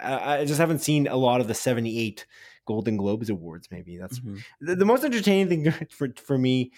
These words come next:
Speaker 1: at the Golden Globes has traditionally been how savage <laughs> Ricky Gervais is at hosting, 'cause he's just, he just rips everyone in the room apart. And I, <laughs> I just, you, have you watched, uh, Ricky Gervais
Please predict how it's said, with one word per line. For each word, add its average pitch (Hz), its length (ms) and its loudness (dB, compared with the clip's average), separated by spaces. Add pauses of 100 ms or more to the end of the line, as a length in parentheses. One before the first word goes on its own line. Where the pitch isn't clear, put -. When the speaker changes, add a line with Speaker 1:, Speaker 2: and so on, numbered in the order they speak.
(220)
Speaker 1:
at 131 100 -2
the 139 60 0
Golden 127 320 2
Globes 120 320 2
has 107 100 -6
traditionally 120 480 0
been 110 380 0 (100)
how 113 400 0
savage 110 640 0
<laughs> - 0 -
Ricky 113 320 0
Gervais 98 460 -2
is 147 420 -4 (180)
at 107 140 -2
hosting, 110 500 -2 (380)
'cause 120 100 -6
he's 123 160 -2
just, - 400 0 (380)
he - 80 -12
just 190 200 0
rips 147 440 2
everyone 131 680 0
in 117 160 -2
the 117 80 -4
room 117 260 -2
apart. 101 460 -6 (180)
And 110 80 -4
I, 117 160 -4 (220)
<laughs> - 240 -20
I 190 40 2
just, 185 320 -2 (360)
you, 190 120 2
have 202 160 6
you 247 100 0
watched, 208 460 2
uh, 147 300 2 (720)
Ricky 175 260 2
Gervais 170 380 4